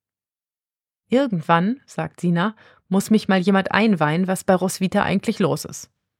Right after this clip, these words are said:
Sie hat gesehen, wie Befana bei Nicht hinnehmbar mit den Augen gerollt hat. Dass die ganze Klasse dank Roswitha und Annika perfekte Mathearbeiten geschrieben hat, scheint für die Hexe ziemlich okay zu sein. „Du weißt also über die von Stöckendorfs Bescheid, Sina?“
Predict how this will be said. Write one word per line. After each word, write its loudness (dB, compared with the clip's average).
Sie 2
hat 2
gesehen, 4
wie 0
Befana 4
bei 2
Nicht 2
hinnehmbar 2
mit 2
den 0
Augen 2
gerollt 0
hat. -10
Dass 0
die -6
ganze 2
Klasse 0
dank 0
Roswitha 0
und -2
Annika 2
perfekte 0
Mathearbeiten 2
geschrieben 2
hat, 2
scheint 2
für 0
die 2
Hexe 0
ziemlich 2
okay -2
zu -10
sein. -8
„Du -2
weißt 4
also 0
über 4
die 2
von 0
Stöckendorfs 2
Bescheid, 0
Sina?“ 0